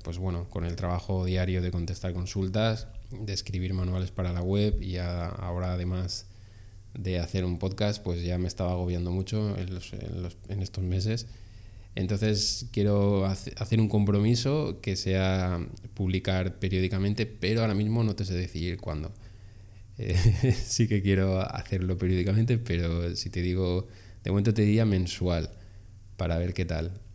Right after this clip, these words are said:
y luego a lo mejor lo reduzco. Voy a seguir publicando los capítulos en YouTube para dar también a conocer y dar un poco de contenido en el canal de YouTube, que de momento solo lo estoy utilizando para videotutoriales, porque creo que es el medio que mejor sirve para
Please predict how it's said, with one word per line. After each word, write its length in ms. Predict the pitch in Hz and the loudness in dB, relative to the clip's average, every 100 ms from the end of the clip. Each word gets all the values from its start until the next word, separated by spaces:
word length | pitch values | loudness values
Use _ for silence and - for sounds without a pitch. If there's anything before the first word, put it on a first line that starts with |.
| - | -2
y 300 | 95 87 87 | 0 0 0
luego 180 | 90 95 | 0 2
a 40 | |
lo 60 | 95 | 0
mejor 300 | 92 101 98 | 0 0 2
lo 140 | 92 | 0
reduzco. 540 | 87 85 90 - 82 - - - - - | 0 -2 -2 -6 -8 -10 -18 -18 -10 0
Voy 120 | 101 | 4
a 80 | 98 | 4
seguir 260 | 104 101 | 4 4
publicando 460 | 101 98 95 92 92 | 4 4 4 2 2
los 120 | 92 | 2
capítulos 480 | 95 95 92 90 90 | 0 0 0 0 0
en 140 | 90 90 | 0 0
YouTube 340 | 87 127 139 | 2 2 2
para 580 | 95 90 87 85 82 82 50 | 0 2 0 0 0 -2 -6
dar 400 | 50 92 92 92 - | -6 -4 -2 -4 -4
también 260 | 90 90 87 | -2 0 -2
a 60 | |
conocer 420 | 90 90 - 104 | -2 -2 0 2
y 100 | 101 | 2
dar 140 | 92 87 | 2 0
un 80 | 87 | 0
poco 240 | 87 90 | -2 0
de 100 | 87 | 0
contenido 540 | 92 85 87 87 90 | -2 -2 -2 0 0
en 80 | 87 | 0
el 120 | 90 | -2
canal 260 | 90 87 85 | -2 -2 -2
de 80 | 87 | -2
YouTube, 380 | 85 101 117 - - - - - - | 0 0 -2 -4 -14 -16 -18 -14 0
que 120 | 90 | 2
de 60 | 87 | 4
momento 280 | 87 85 85 | 2 2 0
solo 400 | 98 90 87 90 | 0 2 2 0
lo 80 | |
estoy 200 | 87 90 | 0 -2
utilizando 500 | 87 90 95 87 87 | 0 0 0 2 2
para 280 | 87 85 85 | 0 0 2
videotutoriales, 800 | 87 87 85 92 90 87 98 127 117 | 2 0 0 -2 -2 -2 0 -2 -2
porque 280 | 101 85 | -4 -2
creo 200 | 85 87 | -2 -2
que 80 | 87 | 0
es 240 | 87 - - | -2 -4 -4
el 140 | 101 | -2
medio 380 | 92 92 92 87 | 0 2 2 0
que 120 | - | -2
mejor 460 | 87 85 98 90 87 | -4 -4 -4 -4 -4
sirve 340 | - 92 104 | -4 -2 0
para 520 | 117 98 85 85 - | -2 -2 -2 -2 -4